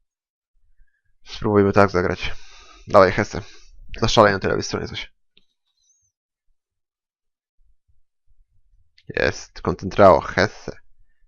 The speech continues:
Jest Hesse. O, już przyszedł Hesse, Hesse Bale! Dziękuję, dziękuję bardzo.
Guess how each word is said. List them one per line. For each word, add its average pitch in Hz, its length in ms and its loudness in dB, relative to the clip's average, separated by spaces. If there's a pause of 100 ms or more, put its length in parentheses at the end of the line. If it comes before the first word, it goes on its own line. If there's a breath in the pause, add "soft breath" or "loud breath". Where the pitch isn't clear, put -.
(120)
Jest - 240 -2
Hesse. 110 340 0
O, 131 140 8
już 139 160 2
przyszedł 190 460 -6
Hesse, 226 520 0 (220)
Hesse 269 320 4
Bale! 285 680 12 (1200)
Dziękuję, - 480 0 (240)
dziękuję 110 440 2
bardzo. 101 320 8